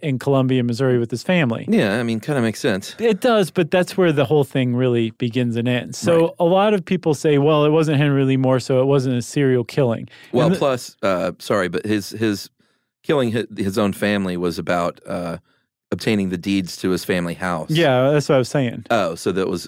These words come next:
Speaker 2: greed motivated?
Speaker 1: Right.
Speaker 2: Okay, sorry
Speaker 1: Yeah,
Speaker 2: about that.
Speaker 1: not, not a serial, psychopathic, sex-based serial killing
Speaker 2: Right.
Speaker 1: spree, right?
Speaker 2: Yes.
Speaker 1: This guy was just a jerk. Um, so since Henry Lee Moore is associated with the serial murder theory,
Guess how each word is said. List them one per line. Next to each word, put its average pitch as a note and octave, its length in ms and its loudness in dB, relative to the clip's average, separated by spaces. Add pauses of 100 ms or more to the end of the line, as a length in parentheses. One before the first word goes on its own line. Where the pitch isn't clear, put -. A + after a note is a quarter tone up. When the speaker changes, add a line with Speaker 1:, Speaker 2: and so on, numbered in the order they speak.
Speaker 2:
greed F#2+ 280 -2
motivated? F2+ 600 -2
Speaker 1:
Right. B2+ 220 0 (100)
Speaker 2:
Okay, F2 200 -6 (100)
sorry D#3 180 -2
Speaker 1:
Yeah, B2+ 60 2
Speaker 2:
about - 180 -10
that. - 40 -8
Speaker 1:
not, F3 340 0 (200)
not F3+ 240 2
a D#3+ 60 2
serial, E3+ 500 2
psychopathic, D#3 880 0
sex-based C#3+ 680 -2
serial C#3+ 360 2
killing G#2+ 280 0
Speaker 2:
Right. F#2 120 0 (120)
Speaker 1:
spree, A#2+ 400 -6
right? C#3 300 2
Speaker 2:
Yes. - 60 -20 (220)
Speaker 1:
This D3+ 120 -4
guy D#3+ 180 4
was C#3+ 140 2
just - 240 -6
a - 20 -12
jerk. A#2+ 540 -2 (580)
Um, C#3+ 500 2 (300)
so E3+ 420 2 (320)
since A3 360 0
Henry G#3 280 2
Lee F3 180 2
Moore D3 280 4
is C3+ 140 2
associated C#3+ 640 2
with C#3 280 0
the C3+ 100 0
serial D3+ 420 2
murder C#3 320 2
theory, C3+ 580 0